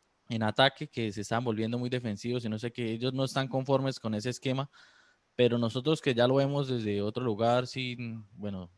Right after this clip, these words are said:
eh, sin esa pasionalidad quizá con lo que ellos lo viven, vemos que Argentina y los Pumas están volviendo a esas raíces que los llevaron a ser tremendo equipo en dos mil diecisiete, que era la defensa férrea y un pack de forwards que imponía desde el scrum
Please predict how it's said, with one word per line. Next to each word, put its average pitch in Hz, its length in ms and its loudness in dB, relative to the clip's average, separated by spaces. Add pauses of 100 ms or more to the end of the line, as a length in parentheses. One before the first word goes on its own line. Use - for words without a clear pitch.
(160)
eh, 92 440 -12
sin 95 220 -14
esa 117 240 -2
pasionalidad 98 640 -6
quizá 113 240 -6
con 117 180 -6
lo 107 80 -6
que - 140 -12
ellos 110 160 -2
lo 107 100 0
viven, 113 300 -2 (440)
vemos 135 320 0
que 139 60 0
Argentina 120 500 0
y 131 40 2
los 113 160 0
Pumas 127 240 0
están 113 260 -2
volviendo 123 440 0
a 123 100 6
esas 131 180 2
raíces 117 460 0
que 120 100 -4
los 101 120 -2
llevaron 92 340 -2
a 101 80 -2
ser - 180 -6
tremendo 117 340 -2
equipo 120 280 -6
en 113 80 -4
dos 98 100 -2
mil 104 140 -4
diecisiete, 110 480 -2
que 101 200 -2
era 107 220 0 (460)
la 110 160 4
defensa 139 500 4
férrea 165 460 4 (200)
y 104 760 -2
un 104 100 -6
pack 120 220 2
de 123 100 0
forwards 123 480 0
que - 140 -6
imponía 101 540 -2
desde 110 140 0
el 98 120 -4
scrum 127 300 -2